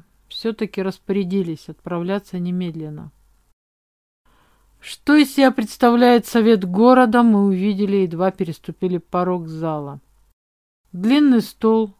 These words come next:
у дальней стены напротив дверей. За столом сидело пять человек. Двое, по-видимому, сам мэр и его помощник. Оба, скажем, не самого спортивного телосложения.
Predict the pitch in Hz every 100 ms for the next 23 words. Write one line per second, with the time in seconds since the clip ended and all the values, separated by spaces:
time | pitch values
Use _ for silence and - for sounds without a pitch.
0 | _ - 175 196 196 185 175 - - 180
1 | 175 170 170 - 180 180 170 165 170 165
2 | 160 151 _ _ _ _ _ _ _ _
3 | 190 220 - 294 320 277 - 185 233 226
4 | - 208 214 - 220 202 190 175 151 -
5 | _ _ _ 180 170 175 202 240 240 185
6 | - 190 202 180 185 180 175 - 196 185
7 | 190 214 208 170 170 - 185 190 185 170
8 | - 156 - _ _ _ _ _ _ _
9 | - 240 214 202 - 226 214 185 185 170
10 | - - 196 196 - - 196 175 160 -
11 | 175 - 190 175 170 165 180 165 - 185
12 | 180 175 160 151 147